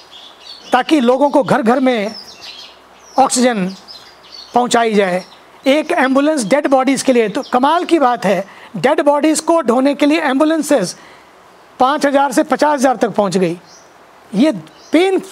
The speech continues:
पेनफुल है, तो इसलिए एक डेड बॉडीज़ को लाने के लिए, ताकि उनको दिक्कत ना हो, फ्री, all free सेवास, ताकि वो लोग अपने क्रिमेशन कर सकें। दूसरा, दो सौ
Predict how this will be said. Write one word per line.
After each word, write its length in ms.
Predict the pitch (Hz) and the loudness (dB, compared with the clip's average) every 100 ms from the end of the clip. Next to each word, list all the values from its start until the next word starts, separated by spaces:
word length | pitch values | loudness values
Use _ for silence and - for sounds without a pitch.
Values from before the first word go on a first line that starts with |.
| - - | -10 -2
पेनफुल 440 | 381 392 - 277 | 0 0 0 0
है, 120 | 190 | 0
तो 100 | 196 | 0
इसलिए 240 | 254 294 302 | 0 0 0
एक 100 | 302 | 0
डेड 220 | 190 254 | -2 0
बॉडीज़ 340 | 247 269 311 285 | 2 2 0 0
को 120 | 311 | 0
लाने 260 | 254 254 277 | 0 0 0
के 100 | 294 | 2
लिए, 320 | 285 302 294 - - - - - - | 2 0 -4 -12 -20 -20 -20 -10 -4
ताकि 260 | 254 247 | -2 0
उनको 380 | 302 254 247 302 | 0 0 0 0
दिक्कत 480 | 196 190 233 - 285 | 0 -2 -2 0 0
ना 120 | 277 | 0
हो, 280 | 285 269 302 | 0 0 -4
फ्री, 520 | - - 359 285 170 160 - - | -4 0 0 0 -4 -8 -6 0
all 260 | 254 320 311 | 2 2 0
free 280 | - 294 | 0 0
सेवास, 500 | 285 254 240 247 247 - - - | 2 2 2 -2 -4 -12 -20 -4
ताकि 260 | 240 233 254 | -2 0 2
वो 200 | 220 247 | 2 2
लोग 280 | 247 247 - - - | 0 -2 -8 -10 -6
अपने 240 | 226 247 | -2 -2
क्रिमेशन 480 | - 226 233 - 226 | 0 0 0 -2 0
कर 120 | 220 | -2
सकें। 420 | - 202 214 185 185 - - - - - - - | -2 -2 -2 -4 -8 -18 -20 -20 -20 -20 -18 -4
दूसरा, 380 | 214 269 320 294 | -2 0 0 0
दो 220 | 208 277 | 0 0
सौ 240 | - 311 | 0 -2